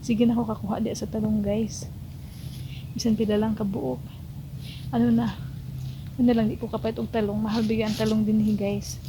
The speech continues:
Dayon. Kana nga batong, guys, ingon ana lang na, pero sige na ko ka-harvest, guys. Para pang lauoy.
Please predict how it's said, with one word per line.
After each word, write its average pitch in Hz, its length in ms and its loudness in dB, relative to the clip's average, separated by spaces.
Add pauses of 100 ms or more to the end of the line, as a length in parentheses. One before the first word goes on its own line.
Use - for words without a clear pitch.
(880)
Dayon. 214 640 2 (1400)
Kana 220 320 2
nga 214 240 0
batong, 220 320 2
guys, 220 240 2
ingon 214 240 2
ana 214 320 0
lang 214 240 0
na, - 80 -4
pero 214 240 -2
sige 214 240 0
na 214 80 2
ko 202 160 -4
ka-harvest, 208 640 -2
guys. 220 480 0 (720)
Para 202 320 -2
pang 202 240 0
lauoy. 220 800 0